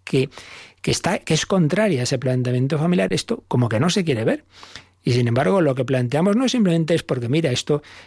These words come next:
le ayudará a usted a ir al cielo, no, no, si es que presentamos algo que es bueno para la sociedad,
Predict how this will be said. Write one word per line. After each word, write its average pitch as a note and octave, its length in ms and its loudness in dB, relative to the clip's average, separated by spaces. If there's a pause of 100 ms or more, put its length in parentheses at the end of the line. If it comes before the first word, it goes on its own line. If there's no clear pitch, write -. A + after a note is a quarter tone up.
le C3 120 0
ayudará C3 320 2
a - 20 0
usted C3 220 -2
a B2+ 40 2
ir C3 100 2
al A#2 120 -2
cielo, G#3 320 2
no, F#3 160 2
no, G#3 300 0
si - 180 -2
es C#3 100 0
que - 240 -2 (240)
presentamos C#3 720 2
algo E3+ 280 2
que C#3+ 160 0
es D#3 120 0
bueno C#3+ 400 0
para A#2+ 200 -2
la A#2 140 -2
sociedad, C3+ 520 -2